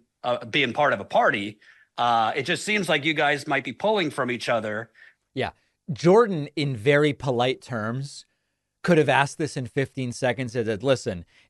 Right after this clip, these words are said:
Speaker 2: it seems like utter chaos. You've run under four different parties. You're running under different parties in different states.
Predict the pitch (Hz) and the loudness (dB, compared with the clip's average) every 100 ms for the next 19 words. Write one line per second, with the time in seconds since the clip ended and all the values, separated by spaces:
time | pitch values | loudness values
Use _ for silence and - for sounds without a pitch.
0 | - 156 - - 185 196 160 156 135 - | 2 2 2 2 4 4 4 4 2 2
1 | - 151 143 127 135 123 113 98 95 135 | 4 6 6 2 -2 -2 -2 -4 -8 -6
2 | 131 123 147 160 135 117 - 139 139 135 | -4 0 0 0 -2 -4 -2 0 2 0
3 | 127 135 101 127 120 120 120 107 123 120 | -2 -6 -6 0 0 0 -4 -4 -4 0
4 | 139 156 139 113 107 127 139 107 120 113 | 2 2 -2 -2 -2 -2 -4 -4 -2 -2
5 | 127 120 104 117 120 113 - 110 107 123 | -2 -4 -6 -8 -8 -10 -10 -6 -6 -6
6 | - | -12